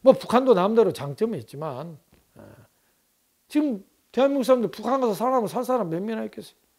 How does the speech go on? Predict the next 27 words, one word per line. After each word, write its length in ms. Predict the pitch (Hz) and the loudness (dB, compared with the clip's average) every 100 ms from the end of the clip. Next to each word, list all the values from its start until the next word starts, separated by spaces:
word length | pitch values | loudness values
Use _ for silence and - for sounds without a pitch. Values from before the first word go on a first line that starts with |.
| _ _ _ 185 | _ _ _ -18
예? 80 | 214 | -12
거의 200 | - 202 | -2 0
없지. 280 | 175 - - _ _ _ | 0 -8 -20 _ _ _
그래서 180 | 214 214 | -4 0
우리가 300 | 185 240 - - - - | 4 4 2 -4 -20 -10
북한에 400 | 190 185 254 277 | -8 0 4 4
대해서 220 | 277 214 | 2 0
과도하게 600 | - - 240 233 320 262 | -4 -2 0 2 2 2
우리가 300 | 254 190 254 | 0 0 -2
경계할 340 | - 170 196 220 | -2 -6 -2 -4
필요 200 | - 254 | -4 -8
없다. 360 | - 104 95 - _ _ - | -8 -10 -12 -16 _ _ -6
김대중 400 | 202 240 269 247 | 0 2 4 2
대통령이 520 | 240 220 262 240 180 | 0 0 -2 -2 2
얘기한 320 | 196 196 220 | 2 2 -2
것처럼 380 | 185 208 226 220 - - - | -6 -6 -4 -6 -14 -20 -4
형님의 540 | 277 330 359 349 302 | 2 4 6 4 4
자세로 540 | 139 160 151 196 220 - _ _ _ _ _ | 2 0 2 0 0 -6 _ _ _ _ _
북한을 380 | - 170 226 220 | -10 -2 0 0
포용하면서 760 | 131 277 320 175 185 208 143 110 _ _ - | -2 -2 0 0 -2 -4 -6 -12 _ _ -14
평화 240 | 247 269 | -4 -2
통일을 380 | 220 - 240 185 | -2 -2 -4 -4
길로 200 | 151 220 | -6 -10
안내해야 360 | - 117 113 135 | -12 -12 -12 -10
된다. 240 | 151 147 - _ _ _ _ _ _ _ _ _ - | -14 -18 -20 _ _ _ _ _ _ _ _ _ -10
분단 360 | 185 196 190 | 0 4 4
비용, 320 | 180 175 156 | 6 2 2